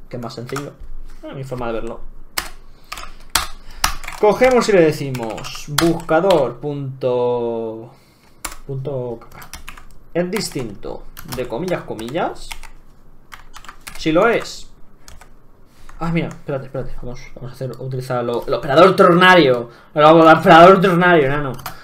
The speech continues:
<laughs> Como me gusta a mí hacer el mono, nano. Eh, si tal. ¿Qué hago? ¿Qué hago? Se me va la, se me va la olla.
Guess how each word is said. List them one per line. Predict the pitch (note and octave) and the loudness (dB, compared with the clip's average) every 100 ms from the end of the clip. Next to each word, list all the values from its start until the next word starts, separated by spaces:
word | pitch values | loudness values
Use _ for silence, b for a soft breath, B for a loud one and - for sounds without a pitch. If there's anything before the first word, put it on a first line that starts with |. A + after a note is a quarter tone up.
| B B | B B
<laughs> | - - - - E3+ | -20 -16 -10 -10 -8
Como | D#3 B2+ | -8 -6
me | A#2+ | -6
gusta | A#2 B2+ - A#2 | -8 -10 -10 -10
a | |
mí | A2 | -10
hacer | - A#2+ | -12 -14
el | A2+ | -14
mono, | A2+ - - | -16 -16 -16
nano. | - - - B B B B | -16 -14 -14 B B B B
Eh, | E3+ D#3+ D3+ D3 C#3+ C#3+ C3+ | 4 4 4 0 -2 -4 -8
si | - D3+ C3+ | -10 -6 2
tal. | G3 E3+ A#2+ - _ _ _ - | 4 4 -2 -8 _ _ _ -16
¿Qué | D#3 | -12
hago? | B2 C3 C3 | -10 -8 -4
¿Qué | F3 | -4
hago? | C3 B2+ A#2+ | -2 -4 -8
Se | C3+ | -4
me | - | -2
va | |
la, | D#3 E3 | -2 -4
se | - - A2+ | -12 -10 -8
me | |
va | A2 | -2
la | C3+ A#2 | 0 0
olla. | A#2+ A#2+ A2 | -2 -4 -6